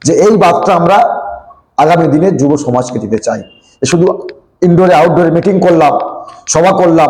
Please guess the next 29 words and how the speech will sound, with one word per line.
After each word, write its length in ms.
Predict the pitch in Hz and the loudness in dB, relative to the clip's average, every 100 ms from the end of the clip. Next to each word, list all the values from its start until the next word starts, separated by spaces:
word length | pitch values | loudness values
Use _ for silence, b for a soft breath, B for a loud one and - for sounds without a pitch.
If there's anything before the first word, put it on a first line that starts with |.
| 120 | 0
হৈ 140 | 175 | 2
হৈ 160 | 196 185 170 | 2 2 2
করলাম, 260 | 156 143 139 - B B B 120 | 2 0 -2 -10 B B B -2
আর 120 | - | 0
সেখান 260 | 165 160 - | -2 -4 -2
থেকে 160 | 151 | -2
নোংরা 340 | 139 156 170 170 | 0 0 2 2
আবর্জনা 380 | 160 175 175 156 143 - - _ _ - | 2 2 0 0 -4 -10 -20 _ _ -4
সেখানে 260 | 147 156 | -2 -2
থাকবে, 300 | - 139 131 139 | -4 -4 0 0
আমরা 200 | 139 139 | 0 -2
বাড়িতে 340 | 123 131 143 | -2 -2 -4
গিয়ে 240 | 123 135 135 - _ - | -4 -4 -6 -12 _ -2
চলে 180 | 175 175 | 0 2
যাব, 160 | 147 147 120 | 2 0 0
লিডার 260 | 170 170 160 | 2 2 2
আমি, 200 | 151 135 131 - - _ _ _ _ _ _ - | 0 -2 -4 -10 -16 _ _ _ _ _ _ -2
লিডার 320 | 170 175 160 135 | 2 4 2 2
নেতা 180 | 147 165 156 | 0 2 2
আমি, 120 | 156 | 0
এত 140 | 143 175 | 0 0
বড় 180 | 170 165 | 0 0
নেতা, 200 | 160 175 | 0 0
এই 100 | 156 175 | 0 0
কাজটা 220 | 170 175 | -2 -2
করব। 240 | 196 214 208 - - - B B | -2 0 0 -4 -8 -20 B B
কিন্তু 180 | 147 147 | -2 0
নওশাদ 300 | 151 165 - | 0 -2 -2
সিদ্দিকীরা 400 | 165 160 165 202 | -2 0 2 0